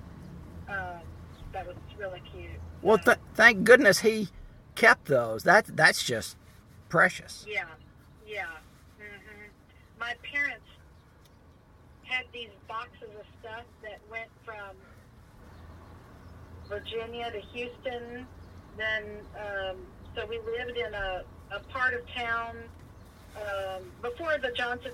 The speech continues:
Speaker 1: Spacecraft Center opened, uh, my father worked at a building in a place closer in town. So we lived, um,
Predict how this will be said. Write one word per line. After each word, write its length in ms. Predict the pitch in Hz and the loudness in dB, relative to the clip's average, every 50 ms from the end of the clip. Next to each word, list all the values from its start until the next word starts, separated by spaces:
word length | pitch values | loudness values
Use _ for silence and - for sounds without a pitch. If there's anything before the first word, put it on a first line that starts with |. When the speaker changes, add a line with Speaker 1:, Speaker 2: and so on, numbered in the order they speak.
| - - | -12 -8
Speaker 1:
Spacecraft 560 | - 233 233 240 240 - 269 220 202 196 - - | -6 -4 -4 -4 -4 -6 -6 -6 -6 -6 -8 -8
Center 260 | 233 220 208 208 - - 208 | -8 -6 -4 -6 -4 -4 -4
opened, 420 | 208 202 - 208 196 196 196 202 - - - - - - - - - | -4 -4 -4 -4 -4 -4 -6 -8 -14 -18 -20 -20 -20 -20 -18 -8 -6
uh, 120 | 214 208 202 | -4 -4 -2
my 120 | 202 196 196 - | -4 -4 -4 -4
father 400 | 226 220 220 220 220 214 208 202 196 | -4 -4 -2 -2 -2 -4 -4 -4 -4
worked 360 | 208 208 208 196 - - - - - - - | -4 -4 -4 -4 -8 -14 -18 -18 -18 -12 -8
at 140 | 214 208 196 | -6 -4 -4
a 60 | 190 | -4
building 460 | - - 208 208 202 202 202 202 190 190 185 - - 208 | -4 -4 -4 -4 -4 -4 -4 -6 -6 -8 -10 -14 -8 -6
in 320 | 208 196 190 185 185 190 | -4 -4 -4 -4 -6 -10
a 220 | - 202 196 180 170 - - - - - - - - - - - - - | -10 -8 -8 -8 -8 -10 -14 -18 -20 -20 -20 -20 -20 -20 -20 -18 -8 -2
place 240 | 262 240 220 208 - - - - | 0 0 0 -2 -6 -10 -8 -6
closer 380 | 240 226 220 - - 190 208 | -4 -4 -4 -4 -4 -4 -2
in 140 | 208 208 202 196 | -2 -4 -6 -2
town. 460 | - 208 208 208 220 220 226 233 240 - - - - - - - - - - 359 - - | -2 0 2 2 0 -2 -4 -6 -10 -14 -18 -18 -20 -18 -18 -18 -18 -18 -18 -14 -6 -6
So 120 | - - | -4 -4
we 200 | 453 240 480 480 | -4 -4 -6 -4
lived, 360 | - - - 226 208 - - - - - - 202 | -2 0 0 0 0 -2 -6 -12 -18 -12 -8 -6
um, 420 | 208 196 190 185 185 - - | -4 -2 -2 -4 -4 -6 -8